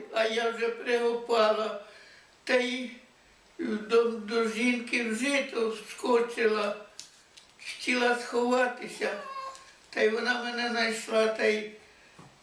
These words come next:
та й так била, що, що була Eh,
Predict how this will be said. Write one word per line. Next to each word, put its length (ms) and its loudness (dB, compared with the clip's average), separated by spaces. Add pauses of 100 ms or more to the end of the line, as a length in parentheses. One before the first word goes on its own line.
(320)
та 100 0
й 60 4
так 380 0
била, 640 0 (140)
що, 380 2 (800)
що 140 4
була 600 0 (420)
Eh, 480 -2